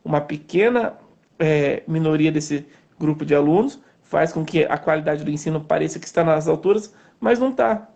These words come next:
porque você pega a realidade da região. Quantas reformas a gente viu nas escolas de São José dos Campos, por exemplo? São José dos Campos gasta milhões anualmente em reforma des-, das escolas. Paraibuna, por exemplo,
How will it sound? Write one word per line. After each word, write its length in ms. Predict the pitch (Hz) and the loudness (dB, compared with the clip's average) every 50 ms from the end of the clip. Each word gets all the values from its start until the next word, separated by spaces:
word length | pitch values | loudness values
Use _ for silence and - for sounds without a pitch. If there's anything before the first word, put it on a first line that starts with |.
| _ _ _ _ _ _ _ _ | _ _ _ _ _ _ _ _
porque 240 | - 156 - 180 | -12 -4 -2 -2
você 260 | 180 180 175 - 190 175 | -2 -2 -2 -2 -4 -4
pega 380 | 175 - 196 202 202 208 202 | 0 0 0 0 2 2 0
a 20 | 208 | 2
realidade 480 | - 202 196 196 190 185 190 190 190 | 2 0 0 2 2 0 0 0 0
da 100 | 190 190 | 0 0
região. 500 | 185 196 202 196 180 180 160 147 147 - - - - - _ _ _ | 0 0 -2 -2 0 0 0 0 0 -4 -10 -18 -20 -20 _ _ _
Quantas 440 | _ - 220 269 302 294 - 269 269 | _ 2 2 2 2 2 0 -2 0
reformas 560 | - 269 247 247 - - 214 220 220 214 202 | 0 -4 -4 0 2 4 4 4 4 2 0
a 60 | 202 196 | 0 -2
gente 280 | 202 202 202 - 185 | 0 -2 -4 -4 -6
viu 280 | 175 170 185 196 202 202 - - - _ _ _ | -4 -2 -2 -4 -4 -6 -12 -20 -20 _ _ _
nas 160 | 170 180 175 | 0 0 0
escolas 440 | 175 170 - - 185 190 190 185 180 | 0 -6 -2 0 2 2 2 2 -2
de 80 | 185 | -6
São 200 | 175 - 208 196 | -4 -2 -2 -2
José 240 | 196 190 180 196 185 | -2 -2 -2 -2 -2
dos 220 | 185 190 208 208 - | 0 -2 -4 -6 -6
Campos, 400 | - - 180 180 175 170 - - | -2 2 2 2 2 0 -4 -6
por 160 | _ - 175 | _ 2 4
exemplo? 500 | 175 170 156 151 139 135 123 - - - _ _ _ _ _ _ _ _ _ | 4 4 4 0 -2 -2 -4 -8 -16 -20 _ _ _ _ _ _ _ _ _
São 200 | - - 202 226 | -2 2 2 2
José 220 | 226 220 208 208 | 2 2 0 0
dos 160 | 185 170 170 | 0 -2 -8
Campos 260 | - - 202 247 - | -4 -2 -4 -4 -2
gasta 300 | - - - 240 240 - | 0 2 2 2 2 2
milhões 480 | 226 220 214 196 175 185 202 214 220 208 | 2 2 2 2 2 4 4 4 4 4
anualmente 600 | 190 180 175 170 165 156 156 170 190 190 - - - - - _ _ | 2 2 4 4 4 4 2 0 -2 -4 -8 -18 -20 -20 -20 _ _
em 120 | - - | -4 -2
reforma 480 | 175 185 190 180 - 180 175 175 180 175 | 0 0 0 0 2 2 2 2 2 -2
des-, 240 | 175 175 175 180 175 | -4 -6 -8 -10 -10
das 260 | - - 160 170 170 | 0 2 2 2 2
escolas. 580 | 185 - - - 147 147 139 127 - - - _ _ _ _ _ _ _ _ | 0 -8 -2 0 2 4 4 2 0 -6 -14 _ _ _ _ _ _ _ _
Paraibuna, 480 | - 175 185 190 185 175 180 196 202 202 | 0 2 2 2 0 0 -2 -2 -4 -2
por 140 | 202 185 | -2 0
exemplo, 440 | - 175 170 190 202 220 208 214 - | 0 0 0 2 2 0 0 -2 -8